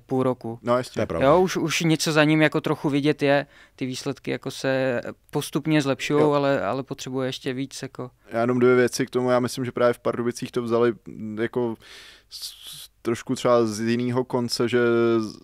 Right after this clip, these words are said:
Speaker 2: je to, je, je nebezpečný, když bojuješ vlastně o záchranu, eh, pokoušet se hrát takovýhle jako nějaký fotbal, eh, což ale n-, ne úplně ještě v té sezóně se někdy vedlo, někdy to byl,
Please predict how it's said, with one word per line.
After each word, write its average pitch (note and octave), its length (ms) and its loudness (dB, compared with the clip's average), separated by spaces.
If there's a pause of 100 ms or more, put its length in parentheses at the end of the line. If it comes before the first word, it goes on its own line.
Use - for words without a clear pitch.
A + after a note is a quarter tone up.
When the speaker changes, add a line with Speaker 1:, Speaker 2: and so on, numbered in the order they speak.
(200)
Speaker 2:
je - 240 -14
to, - 180 -12
je, B2+ 180 4
je C3+ 180 6
nebezpečný, C#3 580 2
když C3 140 -2
bojuješ A#2+ 520 2 (100)
vlastně A2 320 -6
o G#2+ 100 -2
záchranu, A2+ 600 -2 (300)
eh, - 120 -20 (400)
pokoušet G#2+ 380 -6
se A2 80 -6
hrát G#2 300 -2
takovýhle G#2 420 -2
jako G#2 180 -6
nějaký G#2 260 -4
fotbal, G#2 420 -2 (420)
eh, A2 280 2
což B2+ 220 2
ale B2+ 220 6
n-, G2 720 -6
ne A#2+ 400 2
úplně B2 360 0
ještě A#2 240 -4
v - 40 -20
té B2 180 0
sezóně A#2 320 -2
se B2+ 120 -4
někdy A#2+ 220 2
vedlo, G#2 280 2
někdy G2+ 220 0
to G#2 100 -2
byl, G2+ 260 0